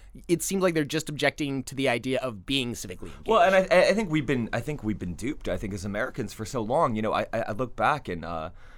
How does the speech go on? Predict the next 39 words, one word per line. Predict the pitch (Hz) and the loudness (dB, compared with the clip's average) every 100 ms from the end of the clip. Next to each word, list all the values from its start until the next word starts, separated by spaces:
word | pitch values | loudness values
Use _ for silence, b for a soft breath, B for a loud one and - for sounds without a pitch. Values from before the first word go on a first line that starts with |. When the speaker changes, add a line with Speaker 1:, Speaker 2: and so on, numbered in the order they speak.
| b | b
Speaker 2:
you | 208 | -2
know, | 151 - | -2 -2
a | - 113 | -4 0
lot | |
of | 135 | 0
people | 165 | -2
don't | 151 110 | -2 0
know | 117 | 0
this, | - - | -2 -6
but, | - | -2
like, | 95 - - | -2 -4 -10
the | - 110 | -6 -6
income | - - | -4 -6
tax | - 87 | -4 -4
under | 87 82 | -4 -6
Dwight | - 85 | -4 -4
D. | 82 | -4
Eisenhower | 78 87 80 71 | -4 -4 -6 -10
was | 76 | -10
ninety | 76 76 | -10 -10
percent | 69 - - 85 | -10 -10 -10 -10
for | - | -10
the | 71 | -10
top | - 64 | -10 -8
bracket. | 76 69 - - - | -8 -8 -10 -14 -12
Speaker 1:
Yeah. | 320 B B - | -12 B B 2
Speaker 2:
I | 240 | 4
don't | 170 | 4
think, | 135 127 | 2 2
I | 165 | 6
think | 202 170 | 8 8
that's | 147 | 6
a | |
little | 151 117 120 120 | 6 8 8 8
high. | 117 113 117 131 | 8 8 8 6
I | 135 | 6
mean, | 156 147 | 6 6
but, | 180 | 6
like, | 175 143 | 4 2